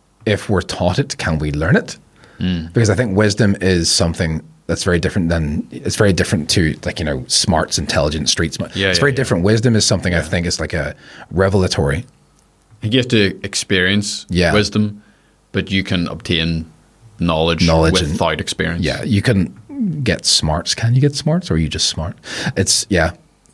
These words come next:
Speaker 1: dumb question. Um, <laughs> no, I, I think wisdom is, is, is revelatory. It happens after experience. It happens after
Speaker 2: Mm-hmm.
Speaker 1: moments. You, you, you gain it.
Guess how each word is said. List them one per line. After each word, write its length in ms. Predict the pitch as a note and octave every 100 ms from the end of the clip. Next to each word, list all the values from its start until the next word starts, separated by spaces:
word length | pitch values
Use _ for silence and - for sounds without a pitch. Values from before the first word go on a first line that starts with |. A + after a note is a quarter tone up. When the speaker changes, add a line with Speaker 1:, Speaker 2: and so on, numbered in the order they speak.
| -
Speaker 1:
dumb 240 | B2+ A2+ G#2+
question. 460 | - G2+ - A#2+ - - -
Um, 340 | E3 C3 - C3+
<laughs> 460 | G#3 - - -
no, 80 | D3+
I, 160 | C#3+ B2
I 40 |
think 200 | C3 D3 B2+
wisdom 300 | C3 B2+ A#2
is, 120 | -
is, 340 | C3 G#2 F#2+
is 180 | - F#2+
revelatory. 600 | F#2+ F#2+ G2 - G2 F2+
It 160 | - E2+
happens 480 | - G2+ G2 F#2 E2+
after 300 | E2+ - E2
experience. 460 | D#2+ - E2+ E2 E2+
It 60 |
happens 400 | D#2 D#2+ F2 E2
after 260 | E2 D#2+ -
Speaker 2:
Mm-hmm. 80 | E2
Speaker 1:
moments. 340 | E2 E2 -
You, 120 | E2+ -
you, 280 | F2+ D#2+ D2
you 120 | F2+ D2
gain 320 | - E2+ F#2
it. 300 | - -